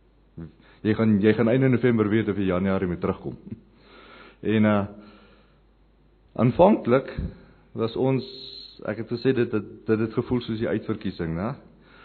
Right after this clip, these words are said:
Want ons het nie briewe gekry nie. Ons is vyftien in die afdeling wat nie briewe gekry het nie. En ek sê dis soos die uitverkiesing, ons vra, jy vra nie, vra hoekom nie, jy's net baie dankbaar. En toe later aan, toe ek dink die vakbond unies en goeters het maar hulle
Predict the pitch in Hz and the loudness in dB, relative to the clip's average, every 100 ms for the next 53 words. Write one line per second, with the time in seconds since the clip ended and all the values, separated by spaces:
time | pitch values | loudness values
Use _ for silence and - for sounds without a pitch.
0 | - 113 107 139 151 143 113 107 104 92 | -4 0 2 4 2 2 4 4 4 2
1 | 101 98 90 92 92 120 123 123 113 101 | 0 0 0 -4 -4 -2 -2 0 0 2
2 | 80 92 101 107 98 90 92 95 104 110 | 0 -2 0 0 0 -2 -4 -2 0 0
3 | 110 107 120 123 120 156 165 - - - | -2 -4 -2 -2 -2 -6 -8 -12 -20 -20
4 | - 92 98 95 110 104 104 101 98 107 | -10 -4 -2 -2 -2 -2 -2 -2 -2 -2
5 | 107 107 107 95 87 101 101 95 92 104 | -4 -4 -4 -4 -4 -4 -4 -4 -4 -4
6 | 127 131 101 90 87 101 98 92 85 95 | -4 -4 -4 -2 -2 -2 -2 -2 -4 -6
7 | 82 82 85 80 85 69 67 - - _ | -6 -6 -6 -6 -8 -10 -12 -14 -20 _
8 | _ - - - - - - 110 113 127 | _ -20 -20 -20 -20 -20 -10 -6 -2 0
9 | 131 117 143 226 104 110 120 - - - | 2 2 2 2 4 4 2 -4 -18 -20
10 | - _ - 123 127 113 110 123 120 120 | -20 _ -4 0 4 4 2 0 0 -2
11 | 113 - 117 117 - 117 113 113 120 117 | -4 -2 -2 -2 0 0 0 0 0 0
12 | 113 110 107 107 104 107 101 95 95 98 | 0 -4 -4 -4 -4 -2 -2 0 0 0